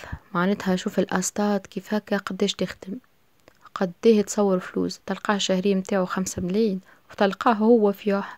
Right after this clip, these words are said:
في عملية واحدة يدخل مليار وزوز وثلاثة وشقق من الجو.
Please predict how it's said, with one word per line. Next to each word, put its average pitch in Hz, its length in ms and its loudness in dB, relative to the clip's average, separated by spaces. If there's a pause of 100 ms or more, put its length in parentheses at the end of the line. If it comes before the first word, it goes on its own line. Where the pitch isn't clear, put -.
(500)
في 214 280 4
عملية 202 720 6
واحدة 220 540 2
يدخل 208 680 -2 (640)
مليار 208 560 4
وزوز 208 500 2
وثلاثة 208 460 0
وشقق 190 720 -2 (300)
من 202 80 -2
الجو. 240 520 4